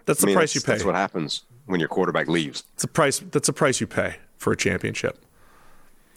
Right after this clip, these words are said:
Speaker 1: I mean, that's the other thing I would do if I'm the Bucs. Probably replaying some two thousand twenty playoff games or something, you know, just to feel good about things. Just
Speaker 2: Just
Speaker 1: say,
Speaker 2: have
Speaker 1: "Hey."
Speaker 2: them on the building, you know, on those T Vs.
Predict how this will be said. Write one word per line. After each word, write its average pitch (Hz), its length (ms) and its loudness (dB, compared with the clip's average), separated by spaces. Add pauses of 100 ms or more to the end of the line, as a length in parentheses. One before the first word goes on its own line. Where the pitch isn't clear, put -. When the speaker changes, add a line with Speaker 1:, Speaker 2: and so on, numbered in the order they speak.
Speaker 1:
I 139 80 4
mean, 160 100 4
that's 190 160 2
the 196 100 4
other 156 160 2
thing 135 200 2
I 117 60 4
would 101 120 0
do 135 120 6
if 113 80 2
I'm 110 120 2
the 101 60 2
Bucs. - 400 0 (920)
Probably - 240 2
replaying 110 560 2
some 104 160 0
two 113 140 0
thousand 101 320 0
twenty 107 300 2
playoff 95 420 0
games 113 260 2
or 120 60 0
something, 120 320 0
you 107 60 4
know, 104 60 2
just 107 180 -2
to - 40 -8
feel 123 160 2
good 104 160 2
about 120 220 2
things. 135 240 0 (760)
Just - 20 -20
Speaker 2:
Just - 160 0
Speaker 1:
say, 139 40 2
Speaker 2:
have 101 140 4
Speaker 1:
"Hey." - 60 2
Speaker 2:
them 82 60 0
on 87 220 2
the 85 60 0
building, 87 440 2
you 85 80 -2
know, 87 120 2
on 82 100 2
those 82 160 0
T 92 160 0
Vs. 87 320 0